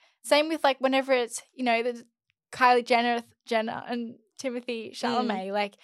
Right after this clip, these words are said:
Speaker 1: they've never posted with each other either, but, you know,
Speaker 2: You
Speaker 1: the
Speaker 2: know
Speaker 1: whole
Speaker 2: what I
Speaker 1: world
Speaker 2: would
Speaker 1: is invested
Speaker 2: love?
Speaker 1: in their relationship.
Speaker 2: I would love to just, like, come across their Finsta. Like, just the, like, imagine what they post on there.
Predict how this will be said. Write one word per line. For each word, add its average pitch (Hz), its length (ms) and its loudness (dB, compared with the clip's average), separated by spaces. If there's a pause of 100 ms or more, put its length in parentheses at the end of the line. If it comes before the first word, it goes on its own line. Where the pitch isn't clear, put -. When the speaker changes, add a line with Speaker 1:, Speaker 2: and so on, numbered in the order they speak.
(180)
Speaker 1:
they've 262 200 2
never 294 240 4
posted 269 320 -2
with 262 80 -2
each 240 160 -8
other 240 160 -2
either, 226 300 -4
but, 196 240 -6 (640)
you 233 80 -4
know, 226 80 4 (120)
Speaker 2:
You 254 160 -8
Speaker 1:
the 277 80 6
Speaker 2:
know 269 40 8
Speaker 1:
whole 285 160 12
Speaker 2:
what 240 40 8
I 262 120 12
Speaker 1:
world 262 120 10
Speaker 2:
would 269 40 4
Speaker 1:
is 254 100 0
invested 226 420 4
Speaker 2:
love? 240 80 -4
Speaker 1:
in 247 80 0
their 233 120 4
relationship. 233 580 -2 (320)
Speaker 2:
I 269 140 -2
would 339 180 -2
love 233 800 4
to - 120 -16
just, 208 200 -6
like, 214 300 -12 (720)
come 233 260 -4
across 254 320 -4
their 254 220 0
Finsta. - 640 -6 (220)
Like, 254 300 -4
just - 300 -8
the, 269 240 0 (840)
like, 294 140 -4
imagine 330 720 6
what 427 180 2
they 415 140 6
post 302 420 4
on 277 140 8
there. 175 300 0